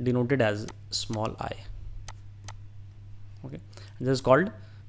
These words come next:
the hydraulic gradient. Okay, this is the gradient, which is height, difference in height upon difference in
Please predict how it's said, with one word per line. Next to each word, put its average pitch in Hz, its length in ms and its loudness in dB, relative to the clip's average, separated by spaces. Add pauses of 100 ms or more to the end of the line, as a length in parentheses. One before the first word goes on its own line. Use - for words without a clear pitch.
(180)
the 143 100 0
hydraulic 104 580 0 (460)
gradient. 101 540 -2 (2250)
Okay, 147 280 -8
this 120 100 2
is 117 60 4
the 123 60 4
gradient, 120 400 2 (500)
which 123 80 -4
is 123 100 0
height, 127 400 2 (500)
difference 127 220 2
in 131 100 2
height 131 260 2
upon 117 200 2
difference 107 240 -2
in 151 200 -6